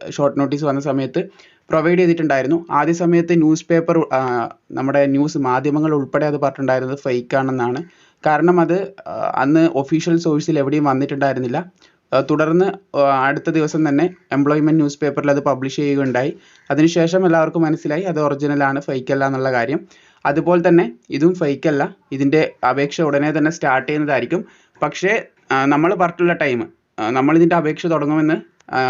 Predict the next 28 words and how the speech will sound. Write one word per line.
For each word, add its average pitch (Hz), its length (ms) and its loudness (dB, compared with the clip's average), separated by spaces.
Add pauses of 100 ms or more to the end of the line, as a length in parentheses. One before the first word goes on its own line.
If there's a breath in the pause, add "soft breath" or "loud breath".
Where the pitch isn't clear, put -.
(140)
എൻ്റെ 156 220 2
ഒരു 214 80 4
അഭിപ്രായത്തിൽ 170 500 0
പറഞ്ഞിട്ടുള്ളൊരു 151 420 -4
സമയം 143 340 -2 (340 loud breath)
മാർച്ച് 151 340 2
മാസമാണ്, 135 520 -2
ഈ 139 140 -4
ഒരു 165 80 0
മാസമാണ്. 131 480 -2
കാരണം 156 320 0 (340 soft breath)
ഫെബ്രുവരിയിലാണ് 180 760 2
ഇതിൻ്റെ 143 380 -2
ഷോർട്ട് 147 380 -2
നോട്ടീസ് 151 320 -2
റിലീസ് 135 300 -2
ചെയ്തിട്ടുള്ളത്. 131 460 -2 (300 loud breath)
ഷോർട്ട് 156 320 0
നോട്ടീസ് 196 440 2
റിലീസ് 160 240 2
ചെയ്ത് 165 180 2
ഏകദേശം 151 400 0
ഒരു 147 140 0
മാസത്തിനുള്ളിൽ 147 640 0 (100)
തന്നെ 139 160 0 (240)
ഇങ്ങനെയുള്ള 147 300 2
നോട്ടിഫിക്കേഷൻ 147 720 2
വിളിക്കാറുണ്ട്. 139 580 0